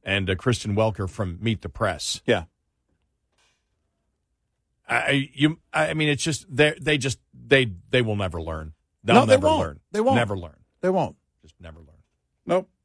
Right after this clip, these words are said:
Speaker 2: It's gonna be soundbite after soundbite after soundbite
Speaker 1: Yeah.
Speaker 2: after soundbite. It's the only point. Uh, you know, and look, we had problems with,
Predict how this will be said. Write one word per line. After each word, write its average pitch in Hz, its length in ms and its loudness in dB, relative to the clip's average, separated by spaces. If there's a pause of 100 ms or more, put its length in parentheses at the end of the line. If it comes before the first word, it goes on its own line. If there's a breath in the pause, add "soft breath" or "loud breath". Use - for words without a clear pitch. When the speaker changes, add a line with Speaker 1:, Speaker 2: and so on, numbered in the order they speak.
(300)
Speaker 2:
It's 156 160 -2
gonna 180 200 4
be 160 100 -2
soundbite 135 760 2
after 120 220 -4
soundbite 110 680 0
after 104 260 -4
soundbite 104 640 0
Speaker 1:
Yeah. 104 100 -4
Speaker 2:
after 101 160 -6
soundbite. 98 580 -2 (640)
It's 117 180 -4
the 123 160 0
only 135 280 -2 (140)
point. 135 500 0 (1700)
Uh, 101 380 2
you 127 120 -2
know, 123 220 -2
and 127 500 0 (1120)
look, 147 240 2 (1900)
we 117 180 2
had 117 200 -2
problems 123 520 0
with, - 260 -2